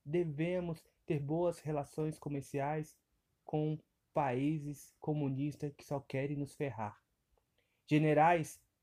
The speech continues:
que estão lá abraçando o presidente,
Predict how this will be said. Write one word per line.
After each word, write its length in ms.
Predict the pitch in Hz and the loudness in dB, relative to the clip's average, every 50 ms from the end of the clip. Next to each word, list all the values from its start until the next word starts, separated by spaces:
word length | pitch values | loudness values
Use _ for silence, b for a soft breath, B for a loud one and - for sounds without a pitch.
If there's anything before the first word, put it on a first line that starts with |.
| _ _ _ _ _ - | _ _ _ _ _ -6
que 100 | - 147 | -6 -6
estão 280 | - - - 160 160 | -4 0 0 2 2
lá 360 | 156 151 147 147 147 143 - - | 4 4 4 6 4 4 2 0
abraçando 680 | - 139 139 139 135 131 127 - - - 190 208 208 190 | -4 -4 0 0 0 0 0 -2 -2 0 0 0 2 0
o 60 | 185 175 | 0 -2
presidente, 720 | - 165 156 151 147 131 127 151 170 196 208 - - - | 0 -2 -2 -2 -2 -2 0 2 2 2 0 -2 -6 -18